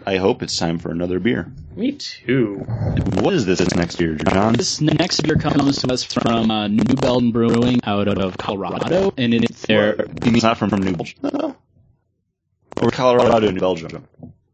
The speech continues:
Speaker 1: Like,
Speaker 2: Well,
Speaker 1: we're in New York.
Speaker 2: well, New York City used to be New Amsterdam.
Speaker 3: Why changed it? I can't say.
Speaker 2: I can't say.
Speaker 3: People just like it better that way.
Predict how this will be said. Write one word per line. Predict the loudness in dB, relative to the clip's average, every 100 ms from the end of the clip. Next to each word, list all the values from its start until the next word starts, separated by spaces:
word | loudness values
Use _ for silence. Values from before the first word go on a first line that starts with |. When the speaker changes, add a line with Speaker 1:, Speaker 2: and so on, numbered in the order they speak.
| _ _ -12
Speaker 1:
Like, | -6
Speaker 2:
Well, | 0 2
Speaker 1:
we're | 4 2
in | 0
New |
York. | -4 -6 -10 -20 _ _
Speaker 2:
well, | -2 -2 -2
New | -4 -6
York | -4 -4 -4 -6
City | -12 -8 -6 -6
used | -8 -10
to |
be | -10
New | -10 -10 -8 -10
Amsterdam. | -10 -10 -8 -6 -6 -6 -10 _ _ _ _ _ _ _ _ _ -10 -2
Speaker 3:
Why | 0
changed | 0 4 6 6 4 0
it? | -8 -12 _ _ _ _ -20
I |
can't | -8 -4 -2
say. | -4 -4 -4 -6 -10
Speaker 2:
I | -20
can't | -20 -18 -18
say. | -20 _ _ _ _ _ _
Speaker 3:
People | -16 -6 -4
just | -2 -2 -2
like | -2
it | -2
better | -2
that | -2 -4 -6
way. | -6 -4 -4 -4 -6